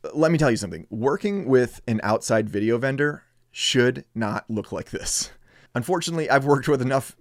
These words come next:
video folks to know that the mainstream school of thought is they will coordinate the crew and all the production stuff, the editing, et cetera, and they will expect you to coordinate all your folks.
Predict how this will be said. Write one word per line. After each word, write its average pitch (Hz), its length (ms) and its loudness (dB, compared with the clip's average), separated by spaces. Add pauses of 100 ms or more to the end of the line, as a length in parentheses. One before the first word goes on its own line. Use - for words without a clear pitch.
(120)
video 123 260 4
folks 113 300 2
to 120 80 -4
know 117 260 4
that 107 340 2
the 110 60 -2
mainstream 139 560 0
school 107 260 0
of 95 60 -2
thought 101 320 2
is 104 380 -4
they 113 240 2
will 139 100 -2
coordinate 117 540 -4
the 98 80 -6
crew 139 580 0
and 110 160 -4
all 104 100 0
the 101 60 -10
production 101 480 -6
stuff, 123 340 0
the - 140 -6
editing, 113 420 -4
et - 60 -10
cetera, 117 380 -2 (360)
and 123 160 0
they 135 120 6
will 139 140 6
expect 117 380 0
you 156 380 -2
to 117 100 0
coordinate 110 540 0
all 104 320 0 (140)
your 151 200 -2
folks. - 500 -8